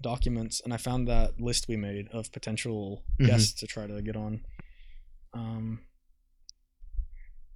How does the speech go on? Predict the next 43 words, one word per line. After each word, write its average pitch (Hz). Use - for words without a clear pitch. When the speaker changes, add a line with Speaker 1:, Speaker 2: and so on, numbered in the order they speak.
Speaker 1:
what -
was 131
his 127
name? 117
C 135
B 131
Walker? 135
Speaker 2:
Yeah. 120
Speaker 1:
He 120
never 117
responded 110
<laughs> -
to 135
my 117
Speaker 2:
It, 143
Speaker 1:
email. 113
Speaker 2:
I 135
don't, 170
did 151
we 147
send 185
it? -
Speaker 1:
We 123
did. 110
Speaker 2:
Okay. 104
I, 139
I 147
thought 147
the 123
email, 113
like, 113
something 113
happened 101
where 101
it 101
didn't. 107
Did 123
you 113
retype 113
it? 175
Speaker 1:
Oh, 143
maybe 143
not. 131